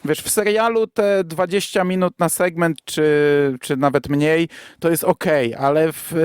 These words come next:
tych zeszytach, które mają po dwadzieścia stron,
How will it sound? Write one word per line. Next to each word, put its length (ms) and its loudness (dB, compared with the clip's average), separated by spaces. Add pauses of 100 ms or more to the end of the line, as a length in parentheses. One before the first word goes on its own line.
(100)
tych 180 -2
zeszytach, 560 0
które 260 -4
mają 280 2
po 100 0
dwadzieścia 520 -2
stron, 420 -2